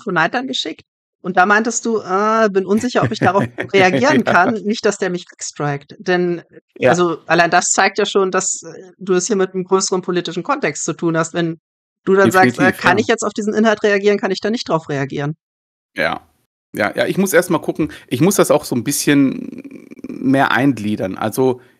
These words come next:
Speaker 2: hier auf Twitch möchte ich jetzt schon versuchen, so ein bisschen vorsichtiger zu sein, auch in Sachen Reaction von gewissen Content Creator, Content Creatorinnen,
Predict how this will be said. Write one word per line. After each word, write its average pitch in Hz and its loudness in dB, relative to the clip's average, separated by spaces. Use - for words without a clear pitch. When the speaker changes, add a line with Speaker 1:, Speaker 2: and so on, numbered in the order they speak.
Speaker 2:
hier 156 2
auf 123 2
Twitch - -4
möchte 135 -4
ich - -8
jetzt 135 -4
schon 147 -2
versuchen, 127 -4
so 120 -2
ein 110 0
bisschen 135 0
vorsichtiger 120 2
zu - -10
sein, 98 -6
auch - -4
in 110 -4
Sachen 117 -4
Reaction 120 -4
von 123 -2
gewissen 113 -2
Content 120 -2
Creator, 117 -2
Content 120 -8
Creatorinnen, 120 -4